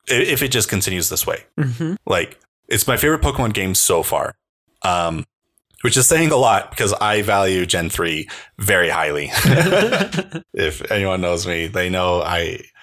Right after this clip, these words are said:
Speaker 1: I, I play through Gen three, like, a couple times a year. Um, I, I really enjoy it. It's really good. We'll, we'll see when I finally finish it. I've heard from some people it gets really repetitive at the end,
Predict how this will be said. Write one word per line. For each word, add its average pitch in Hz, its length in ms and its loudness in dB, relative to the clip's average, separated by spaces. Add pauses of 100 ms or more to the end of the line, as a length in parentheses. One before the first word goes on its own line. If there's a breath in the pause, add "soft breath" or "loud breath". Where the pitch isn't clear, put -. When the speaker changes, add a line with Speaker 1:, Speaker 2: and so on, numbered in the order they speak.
(340 loud breath)
Speaker 1:
I, 95 300 0 (100)
I 101 120 0
play 107 300 2
through 95 360 0
Gen 87 240 -2
three, 85 340 -2 (160)
like, 87 300 -2
a 95 100 -4
couple 87 280 -2
times 78 300 -4
a 76 40 -8
year. 76 320 -6 (540)
Um, 78 420 -4 (100)
I, 104 300 2
I 85 80 0
really 104 300 2
enjoy 101 240 2
it. - 180 -2 (340)
It's - 600 -2
really 92 220 0
good. 95 200 0
We'll, 92 300 0
we'll 92 100 0
see 98 640 -2 (220)
when 90 200 -4
I 90 120 -2
finally 95 240 -2
finish 110 260 -2
it. 87 180 -2
I've 92 160 -2
heard 101 260 0
from 98 160 -2
some 98 200 0
people 113 400 -2
it 98 100 -6
gets 90 340 -4
really 90 200 0
repetitive 90 420 -2
at 101 120 -2
the 104 100 -2
end, 107 280 -2